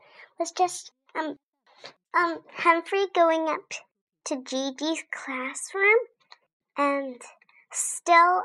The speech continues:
a lot about Family Fun Night. And, and I hope you like the other four pages I'm going to read today.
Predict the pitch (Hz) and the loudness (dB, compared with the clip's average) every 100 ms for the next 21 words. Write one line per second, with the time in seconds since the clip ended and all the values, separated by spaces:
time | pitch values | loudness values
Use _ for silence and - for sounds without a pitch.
0 | 311 294 294 285 269 285 - - 262 277 | -2 0 2 2 4 2 2 0 2 2
1 | 285 294 285 269 262 254 240 247 349 - | 0 -4 0 0 0 -2 -4 -4 -8 -16
2 | _ _ _ _ _ _ _ - 269 262 | _ _ _ _ _ _ _ -4 -2 -2
3 | 247 - - _ _ _ _ _ _ _ | -6 -10 -20 _ _ _ _ _ _ _
4 | _ _ - 302 277 262 262 254 247 277 | _ _ -2 0 0 -4 -6 -6 -6 -4
5 | 302 302 294 277 269 262 262 - _ _ | -6 -6 -6 -4 -2 -4 -8 -20 _ _
6 | _ _ _ _ - _ _ - 233 - | _ _ _ _ -20 _ _ -4 -4 2
7 | 240 240 254 262 262 262 _ _ _ _ | 2 2 0 -4 -6 -14 _ _ _ _
8 | _ _ 254 233 247 - 240 240 240 208 | _ _ 2 2 0 -6 -8 -4 -6 -6
9 | 208 220 220 226 - - - - - | -10 -12 -14 -16 -18 -20 -20 -20 -20